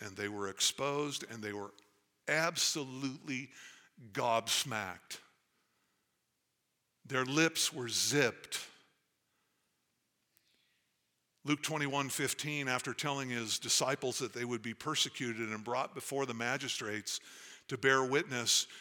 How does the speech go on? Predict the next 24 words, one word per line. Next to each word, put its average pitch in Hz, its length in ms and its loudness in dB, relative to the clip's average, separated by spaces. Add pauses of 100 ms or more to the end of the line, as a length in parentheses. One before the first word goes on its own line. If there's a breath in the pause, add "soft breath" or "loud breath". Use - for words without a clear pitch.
(140)
Jesus 170 600 2
promised 151 540 0
them, 120 180 -6
listen 160 320 0
to 170 100 -2
the 147 100 -2
promise, 131 600 0 (380 loud breath)
"I 143 300 4
will 190 280 4
give 151 320 4
you 127 180 0
words 160 840 2 (280 loud breath)
and 117 300 -2
wisdom 180 680 6 (260 loud breath)
which 131 300 -2
none 135 360 4
of 196 120 2
your 175 220 4
opponents 156 580 0
will 123 100 0
be 113 220 -2
able 110 160 -2
to - 160 -6
resist 107 720 2